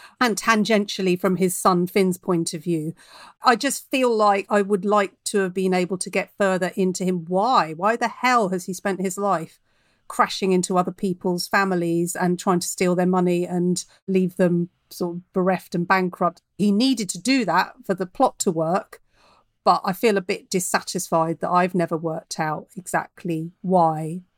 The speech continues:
he was that way, because with all my other characters that you're, that you're referring to, or someone like Noelle in the, the Then She Was Gone,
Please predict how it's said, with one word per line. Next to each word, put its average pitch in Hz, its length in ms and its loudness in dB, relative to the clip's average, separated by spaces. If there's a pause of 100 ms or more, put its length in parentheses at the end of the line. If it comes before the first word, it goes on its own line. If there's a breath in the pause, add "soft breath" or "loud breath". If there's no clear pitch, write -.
(340)
he 202 160 2
was 240 340 6
that 170 220 0
way, 180 180 2
because 202 300 0
with 220 140 2
all 262 120 0
my 226 220 4
other 214 420 2 (300 soft breath)
characters 175 760 2
that 175 140 -2
you're, 180 240 0
that 180 200 -2
you're 180 160 2
referring 175 480 2
to, 202 120 0
or 196 80 0
someone 202 320 2
like 190 220 0
Noelle 185 640 2 (300 soft breath)
in 180 240 4
the, 180 300 2
the 185 140 2
Then 185 280 4
She 190 180 -4
Was 175 160 -2
Gone, 170 560 0